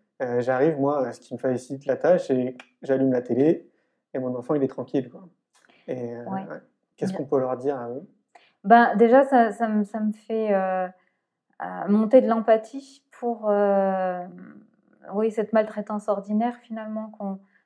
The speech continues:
Speaker 2: qu'on a généralisée, euh, aussi, euh, en, en adoptant des modes de vie qui sont pas très respectueux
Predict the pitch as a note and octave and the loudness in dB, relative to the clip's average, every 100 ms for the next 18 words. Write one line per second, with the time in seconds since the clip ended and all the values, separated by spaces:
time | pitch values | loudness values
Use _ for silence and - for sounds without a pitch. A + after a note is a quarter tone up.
0 | _ - G#3 G3+ G#3 G#3 G3+ G3+ G3+ G3 | _ 2 4 4 2 -2 -2 -4 -6 -10
1 | G3+ A3 A#3 A#3 G3 F#3 F#3 - G3 - | -8 -4 -2 -2 -2 -2 -4 -6 -8 -2
2 | G#3 G3 - F#3 F3+ - - - G3 - | 2 2 0 -8 -12 -14 -16 -18 -20 -16
3 | F#3+ F#3+ F#3+ F#3+ G#3 G#3 G3 G3 G3+ F3 | -8 -6 -6 -8 -6 -2 0 0 0 -4
4 | G#3 G3 A#3 B3 _ _ _ _ _ - | -8 -8 -14 -18 _ _ _ _ _ -10
5 | G3+ G3 G#3 G#3 G#3+ G#3 G3+ - G#3 _ | -6 -4 -4 -4 -8 -8 -8 -12 -20 _
6 | - A3 A3+ | -18 -14 -14